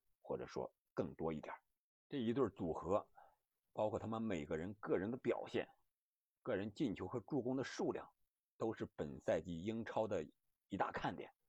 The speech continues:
和最大悬念之一啊。好了，节目到这儿也接近尾声了，你觉得本赛季英超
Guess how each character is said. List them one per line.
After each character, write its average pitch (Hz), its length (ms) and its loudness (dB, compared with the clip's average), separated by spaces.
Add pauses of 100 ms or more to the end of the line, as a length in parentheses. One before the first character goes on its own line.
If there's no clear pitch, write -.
(260)
和 85 340 0 (440)
最 123 120 0
大 - 220 -2
悬 87 340 -4
念 92 200 -2
之 101 120 -2
一 107 180 2
啊。 - 140 0 (360)
好 - 100 -8
了， 92 260 0 (320)
节 92 120 0
目 95 100 0
到 92 140 6
这 98 80 4
儿 92 260 4 (140)
也 76 120 -2
接 98 200 2
近 92 180 0
尾 69 140 -2
声 90 180 -4
了， 80 160 -6 (400)
你 101 180 0
觉 110 140 6
得 110 180 4 (360)
本 87 240 0
赛 104 180 4
季 90 180 0
英 107 200 0
超 98 280 0